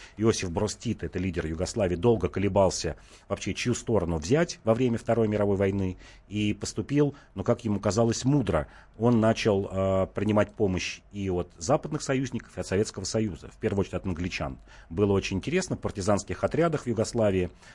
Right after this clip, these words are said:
а, с-, были советники, одновременно сидел какой-нибудь советский офицер и английский офицер, вот друг с другом, которые руководили, э, действиями партизан и отправляли какую-то оперативную информацию в свои штабы, в свои страны.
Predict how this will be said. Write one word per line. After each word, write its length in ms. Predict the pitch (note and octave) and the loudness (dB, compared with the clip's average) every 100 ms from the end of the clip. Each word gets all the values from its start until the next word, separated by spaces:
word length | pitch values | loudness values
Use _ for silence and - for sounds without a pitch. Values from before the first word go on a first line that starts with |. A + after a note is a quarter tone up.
| - | -10
а, 260 | F#2+ F2+ F#2 | -4 -2 -2
с-, 120 | - | -6
были 320 | F#2+ F2+ A2 | -8 -2 -2
советники, 540 | F2+ A2 A2 G2+ F2 F2+ | 0 2 2 0 -4 -4
одновременно 440 | E2+ F2+ F#2+ F2+ | -4 -2 0 -2
сидел 380 | E2 F#2 F2+ E2+ - - - | -2 -2 0 0 -4 -20 -18
какой-нибудь 400 | - F2+ E2 E2+ | -8 -4 -4 -2
советский 420 | G#2 D#3 F3+ - | 2 2 0 0
офицер 400 | C#3 - - A#2+ | -2 -2 0 2
и 120 | A2 | 4
английский 500 | C3+ G#2+ G2 F#2 - | 2 2 0 -2 -4
офицер, 480 | D#2+ - - E2 D2+ - | -6 -6 -6 -6 -6 -6
вот 160 | F2 | -4
друг 200 | E2+ F#2 | -2 -2
с 20 | |
другом, 380 | F2 F#2 D2+ C#2+ - - - | 0 0 -2 -8 -12 -20 -6
которые 300 | F#2+ G2+ F#2 | -4 0 0
руководили, 640 | F2+ G2 G2+ G2+ G2+ F#2 E2 | 0 2 2 2 2 0 -2
э, 220 | E2+ D#2+ | -6 -8
действиями 520 | F#2 F2+ F#2+ - E2+ D#2 | -8 -4 -4 -4 -6 -6
партизан 520 | - D2+ A2 E3+ F3+ | -8 -8 -2 -2 -2
и 40 | |
отправляли 360 | G2+ G2+ G2+ A2 | -2 0 2 2
какую-то 400 | - - G#2+ F2+ | -2 -4 -2 -2
оперативную 520 | F2+ F#2 - G#2+ F2 | 0 0 0 -2 -2
информацию 640 | D#2 F2 G2 G#2 - E2 - - - | -4 -2 0 0 -2 -6 -6 -20 -20
в 60 | - | -8
свои 240 | - F#2+ | 0 0
штабы, 400 | G2 - F#2 E2+ | 0 -2 -2 -2
в 60 | C#2 | -4
свои 240 | - F2 F2+ | -2 0 0
страны. 460 | - F#2+ D#2 C2 | -2 0 0 -4